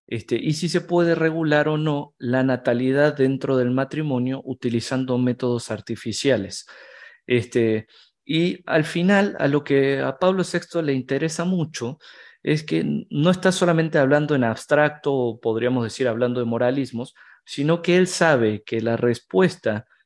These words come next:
que la Iglesia dé respecto a esto, se juega la felicidad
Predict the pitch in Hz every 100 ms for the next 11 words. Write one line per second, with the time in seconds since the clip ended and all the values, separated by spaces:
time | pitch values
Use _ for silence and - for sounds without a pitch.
0 | _ _ _ 120 113 110 113 131 156 156
1 | 143 127 139 151 127 104 - 135 - 156
2 | 156 123 - 135 165 _ _ _ - -
3 | 131 - - 185 185 143 120 135 - _
4 | - 123 127 127 - 175 175 180 - 165
5 | 147 120 127